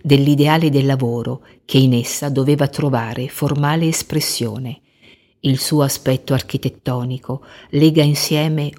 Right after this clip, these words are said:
un'eleganza del rigore con la dignitosa austerità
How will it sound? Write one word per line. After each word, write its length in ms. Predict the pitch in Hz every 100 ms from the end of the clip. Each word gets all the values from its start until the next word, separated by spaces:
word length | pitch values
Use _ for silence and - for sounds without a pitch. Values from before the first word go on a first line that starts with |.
| _
un'eleganza 840 | 151 151 147 147 160 175 185 -
del 160 | 143 139
rigore 560 | 143 131 127 123 135
con 120 | 147 151
la 120 | 139
dignitosa 1120 | 131 156 175 156 160 143 131 131 127 127 -
austerità 880 | - 147 151 - 139 131 - 120 127